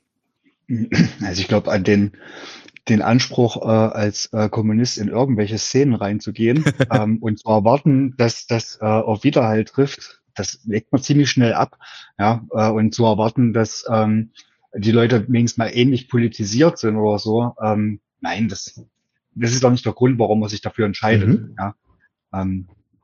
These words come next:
Speaker 1: also bei mir kam das tatsächlich dann mit dem, ähm, mit Organisieren und so weiter auch dann erst mit dem Erwerbsleben,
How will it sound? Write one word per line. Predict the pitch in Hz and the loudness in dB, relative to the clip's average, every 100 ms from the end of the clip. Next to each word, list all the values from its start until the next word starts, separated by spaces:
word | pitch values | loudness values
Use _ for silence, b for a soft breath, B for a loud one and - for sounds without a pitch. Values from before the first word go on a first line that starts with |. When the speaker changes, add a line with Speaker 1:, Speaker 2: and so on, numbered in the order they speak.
| _ _ - | _ _ -12
Speaker 1:
also | 104 | -4
bei | 98 | 2
mir | 104 110 | 2 4
kam | 127 | 4
das | 117 | 2
tatsächlich | 107 98 120 123 | 0 0 2 2
dann | 110 107 | 0 0
mit | 104 95 | 0 0
dem, | 107 107 107 - | 0 0 -2 -4
ähm, | 104 101 101 101 - B B B B | -4 -4 -4 -6 -10 B B B B
mit | 104 | -2
Organisieren | 110 110 107 98 135 139 | 0 0 0 2 4 4
und | 120 | 0
so | 113 | 0
weiter | 113 120 120 | 0 0 -2
auch | 104 113 | -2 -4
dann | - 107 | -4 -4
erst | 95 - | -4 -6
mit | 104 | -4
dem | 104 | -4
Erwerbsleben, | 98 101 98 - 92 92 82 | -2 -2 -2 -6 -6 -6 -12